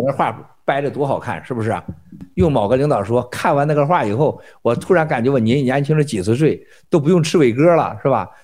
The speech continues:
确实有那感觉，确实，确实啊。说实在话，如果那个画七 K 现在给你们放出来，你们，你们绝对每个人流鼻血啊！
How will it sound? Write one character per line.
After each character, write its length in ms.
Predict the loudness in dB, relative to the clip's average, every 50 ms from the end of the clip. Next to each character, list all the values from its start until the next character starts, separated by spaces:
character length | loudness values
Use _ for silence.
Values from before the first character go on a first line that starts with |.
| _
确 240 | -8 -2 2 2 2
实 140 | 4 4 2
有 100 | 2 2
那 100 | 2 0
感 220 | -2 -2 -4 -6
觉， 180 | -10 -12 -14 -14 _
确 200 | -2 0 0 0
实， 240 | 0 0 -4 -4 -4 -4
确 160 | -4 -4 -4
实 140 | -4 -4 -10 -12
啊。 140 | -12 -12 -12 -14 _ _ _ _ _ -20 -18 -18 -2
说 140 | 0 0 0
实 160 | 2 0 0
在 120 | 0 0
话， 160 | 0 0 -2
如 120 | 0 0 2
果 140 | 2 2 0
那 80 | 0
个 100 | 0 0
画 240 | 0 0 0 0 -2 -4 -10 -20 _
七 220 | -14 -4 -2 0 2
K 120 | 2 2
现 140 | 2 2 0
在 80 | 0 0
给 80 | 0
你 80 | 0 2
们 80 | 2
放 220 | 2 2 2 0 0
出 80 | -2
来， 140 | -2 0 0
你 100 | -2 0
们， 240 | 0 -2 -2 0 0
你 80 | 0 2
们 120 | 2 0 0
绝 160 | 0 0 0
对 80 | 2 0
每 100 | 0 0
个 80 | 0
人 80 | 0 0
流 100 | 0 0
鼻 140 | -2 -2 -6
血 140 | -6 -10
啊！ 200 | -12 -10 -10 -12